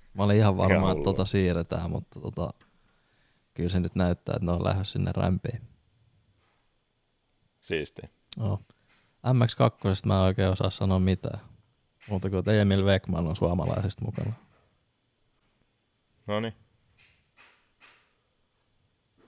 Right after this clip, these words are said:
Speaker 1: Et tota, niin, onks sul mitään analyysiä heittää pikkuluokkaan?
Speaker 2: En mä edes tiedä, että ketä siellä ajaa.
Speaker 1: <laughs> Niin.
Speaker 2: Muuta kuin Emil Wegman nyt, kun sä
Speaker 1: Nimenomaan,
Speaker 2: sanoit.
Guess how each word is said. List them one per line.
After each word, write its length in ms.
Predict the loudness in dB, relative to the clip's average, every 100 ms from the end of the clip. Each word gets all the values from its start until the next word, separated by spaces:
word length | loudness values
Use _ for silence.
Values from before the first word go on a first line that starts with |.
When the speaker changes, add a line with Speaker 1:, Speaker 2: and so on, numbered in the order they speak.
| -18 -14
Speaker 1:
Et 180 | -10
tota, 340 | -8 -2 -2 -2 -4 -20 _ _ _ _ _
niin, 220 | -4 -4 -6 _
onks 200 | -6 -4
sul 140 | 0 0
mitään 380 | 0 0 -2 -4 _ _ _ _ _ _ -20 -8 2
analyysiä 640 | 4 6 6 6 4 4
heittää 380 | 4 2 0 -4
pikkuluokkaan? 840 | -2 -6 -2 -2 -2 -4 -20 -20 -20 -20 -20 -20 _ _ _ -20 -20 _ _ _ -20 -4
Speaker 2:
En 80 | 0
mä 140 | 2 2
edes 200 | 0 0
tiedä, 200 | -2 -2
että 140 | -2
ketä 220 | -4 -2 0
siellä 280 | 0 0
ajaa. 240 | 0 -4 -4 -4 0
Speaker 1:
<laughs> 220 | 0 2 0
Niin. 200 | -2 -6 -4
Speaker 2:
Muuta 220 | -4 -2
kuin 220 | 0 0
Emil 240 | 0 0
Wegman 380 | 2 2 -2 -10
nyt, 100 | -10
kun 80 | -6
sä 60 | 0
Speaker 1:
Nimenomaan, 600 | 2 4 4 4
Speaker 2:
sanoit. 20 | 0